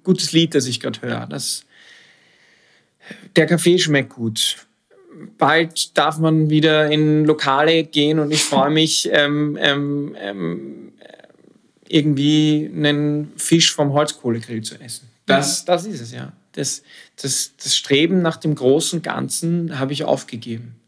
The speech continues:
Speaker 1: Weil ich halt schon erfahren hab, dass das, dass das halt so seine Tücken hat, ja. Weil wenn's dann nicht so aufgeht, wie du's gerne hättest, dann, dann zweifelst du sehr an dir, deinen Entscheidungen, deinen,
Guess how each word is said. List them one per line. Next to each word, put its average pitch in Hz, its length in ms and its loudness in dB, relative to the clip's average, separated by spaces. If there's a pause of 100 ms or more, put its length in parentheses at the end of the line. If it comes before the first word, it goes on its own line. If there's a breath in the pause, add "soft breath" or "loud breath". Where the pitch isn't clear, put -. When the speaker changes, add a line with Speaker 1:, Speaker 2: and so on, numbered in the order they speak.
(720 soft breath)
Speaker 1:
Weil 135 400 0
ich - 420 -8
halt 135 200 -2
schon 156 180 2
erfahren 143 440 -2
hab, 147 200 -2
dass - 180 -6
das, - 340 -4 (1400 soft breath)
dass 139 160 -4
das 143 200 0
halt 135 200 0
so - 360 -2
seine 135 300 0
Tücken - 360 -4
hat, 113 200 -6
ja. 139 200 -16 (160)
Weil 127 180 -4
wenn's 131 240 -6
dann 139 160 -4
nicht 139 180 -4
so - 120 -4
aufgeht, 151 420 -2
wie 131 80 0
du's 127 200 -4
gerne 123 220 -4
hättest, 123 480 -4
dann, 131 360 -10 (2000 loud breath)
dann 131 160 0
zweifelst 135 540 -2
du 139 40 -6
sehr 127 420 -6
an 123 120 -4
dir, 143 300 0
deinen 120 240 -6
Entscheidungen, 123 760 -6
deinen, 117 580 -8